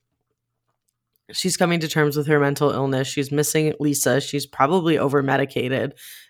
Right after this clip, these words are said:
And she just is, like, a corpse of herself. And that's when Whoopi Goldberg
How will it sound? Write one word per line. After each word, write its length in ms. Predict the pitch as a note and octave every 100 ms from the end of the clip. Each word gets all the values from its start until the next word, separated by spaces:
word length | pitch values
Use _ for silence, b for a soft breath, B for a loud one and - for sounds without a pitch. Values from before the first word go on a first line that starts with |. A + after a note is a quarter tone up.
| -
And 160 | D#3
she 140 | D3+ D3
just 200 | D3 -
is, 160 | C#3
like, 260 | D3 C3+ - -
a 80 | D3
corpse 600 | - D3 C3 C3 - - -
of 160 | C3+
herself. 680 | - C3 - B2 C3+ - - B B B B
And 80 | D3
that's 180 | C#3+ C#3+
when 140 | C#3+
Whoopi 220 | C#3+ D3+
Goldberg 420 | - C3+ C3+ C#3